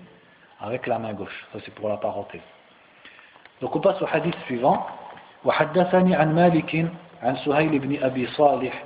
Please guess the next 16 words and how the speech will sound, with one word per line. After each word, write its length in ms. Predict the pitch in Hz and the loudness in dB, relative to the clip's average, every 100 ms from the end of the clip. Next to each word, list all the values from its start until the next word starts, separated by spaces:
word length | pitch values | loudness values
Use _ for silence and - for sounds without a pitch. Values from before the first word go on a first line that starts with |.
| - | -6
عن 200 | - 139 147 | -2 0 0
أبيه 420 | 127 123 135 117 123 - - - _ - | 0 0 0 -2 -6 -12 -20 -20 _ -4
عن 220 | 113 147 139 | 0 0 -2
أبي 240 | 135 131 | -4 -2
هريرة 420 | 123 135 135 123 117 | 0 4 4 4 4
رضي 300 | 120 127 120 | 4 4 4
الله 280 | 127 120 | 4 4
عنه 400 | 120 143 147 185 - - - - - | 4 2 0 -4 -6 -18 -20 -12 0
أن 220 | 143 147 | 0 2
رسول 400 | 135 123 120 139 | 2 2 2 0
الله 360 | 127 127 135 127 - | 0 4 4 2 -2
صلى 140 | 117 | -2
الله 420 | 117 127 123 120 | 0 2 2 4
عليه 320 | 117 123 120 117 | 2 2 -2 -4
وسلم 480 | 110 - 123 117 | -6 -4 -2 0
قال: 360 | 107 - 143 185 | -2 2 4 4